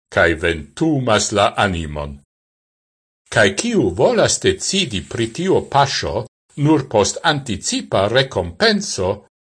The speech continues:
al tiu estu dirite:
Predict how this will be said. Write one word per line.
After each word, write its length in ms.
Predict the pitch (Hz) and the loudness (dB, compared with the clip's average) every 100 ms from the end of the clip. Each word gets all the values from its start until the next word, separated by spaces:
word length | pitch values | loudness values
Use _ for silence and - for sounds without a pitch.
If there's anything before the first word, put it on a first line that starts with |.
| _ _ _ | _ _ _
al 260 | 98 90 | -2 -2
tiu 500 | - 190 220 214 214 - | -2 -4 -2 -2 -4 0
estu 460 | 135 - - 139 | 0 0 -4 -8
dirite: 640 | 123 127 110 92 71 - | -6 -2 0 0 -8 -6